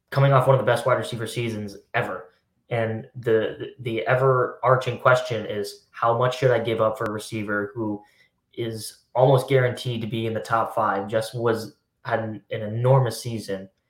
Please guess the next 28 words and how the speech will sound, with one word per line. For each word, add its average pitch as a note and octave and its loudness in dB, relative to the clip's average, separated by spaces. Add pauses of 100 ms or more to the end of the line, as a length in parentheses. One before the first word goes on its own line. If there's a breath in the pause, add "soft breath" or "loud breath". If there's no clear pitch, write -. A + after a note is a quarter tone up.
(240)
How B2+ 4
much C3 4
should B2+ -2
I A#2 2
guarantee, A2+ -2
how A#2 0
much A#2 -4
should A2 -4
I G#2+ 2
give G#2+ -2
up G#2 -2
for G#2+ -4
him G#2+ -6
who G#2+ -6 (300 soft breath)
maybe G#2+ -6
he A2 -4
has G#2+ -2
two A2+ -4
years G#2+ -2
of - -4 (340)
top-end A2+ 2
production G#2+ -2
left? - -12 (460)
And G#2+ -2 (720)
unless B2 2
my C3+ 4
team G#2+ -6
is, G#2+ -6